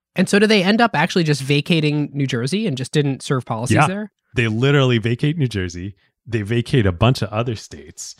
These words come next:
Speaker 2: And Byrne is like, by then he's like, "Look, this is war. <laughs> Like, we're either gonna,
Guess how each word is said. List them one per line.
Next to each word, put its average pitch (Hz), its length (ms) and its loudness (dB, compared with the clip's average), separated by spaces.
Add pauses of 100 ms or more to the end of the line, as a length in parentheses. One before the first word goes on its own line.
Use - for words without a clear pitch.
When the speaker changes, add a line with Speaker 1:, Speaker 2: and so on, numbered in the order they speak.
(360)
Speaker 2:
And 104 200 0
Byrne 143 200 2
is 127 140 2
like, 127 160 -2 (140)
by 101 140 2
then 165 120 -2
he's 139 120 -2
like, 107 140 -4
"Look, 196 180 2
this 202 180 4
is 110 120 2
war. 101 540 0
<laughs> - 80 -10
Like, 113 400 2 (300)
we're 135 160 6
either 147 340 2
gonna, 107 460 0